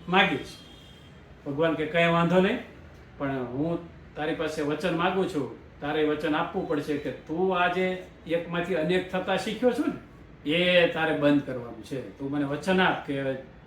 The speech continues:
ક્યારેય પણ તું આવી રીતે એકમાંથી અનેક નહીં થાય."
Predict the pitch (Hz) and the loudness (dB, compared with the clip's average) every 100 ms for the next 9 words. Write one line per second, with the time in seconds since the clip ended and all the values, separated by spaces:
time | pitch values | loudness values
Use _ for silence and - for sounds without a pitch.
0 | - 151 151 196 208 202 180 170 170 160 | -10 -2 4 4 4 4 2 0 0 0
1 | 147 151 147 - 147 147 143 - 143 151 | 2 2 0 0 -2 0 -4 -4 -4 -2
2 | 147 131 123 127 143 123 113 135 123 - | -4 -6 -6 -2 -2 -2 -6 -4 -4 -8